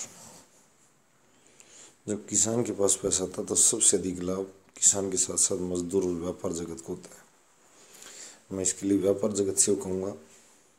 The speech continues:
वो खुलकर साथ आए हमारे। उद्योग जगत, व्यापार जगत कहते हैं,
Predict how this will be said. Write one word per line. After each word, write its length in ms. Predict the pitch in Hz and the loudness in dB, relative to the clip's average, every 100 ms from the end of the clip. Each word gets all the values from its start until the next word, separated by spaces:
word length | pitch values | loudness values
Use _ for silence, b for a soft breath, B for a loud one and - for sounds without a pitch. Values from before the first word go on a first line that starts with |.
| _ _ B B B B B B B 95 | _ _ B B B B B B B -6
वो 280 | 98 107 104 - | -2 -2 -4 0
खुलकर 300 | 127 127 - | 0 2 -2
साथ 320 | - 82 90 | -2 -4 -8
आए 80 | 82 | -10
हमारे। 760 | 80 - - - - - 101 | -12 -16 -12 -12 -12 -10 -6
उद्योग 280 | 90 98 95 | 0 4 4
जगत, 220 | 92 92 | 2 -2
व्यापार 360 | 85 87 95 82 | -2 -2 -4 -6
जगत 280 | 85 92 - | -4 -4 -6
कहते 300 | 92 - 95 | -12 -6 -6
हैं, 320 | 80 95 - | -6 -10 -14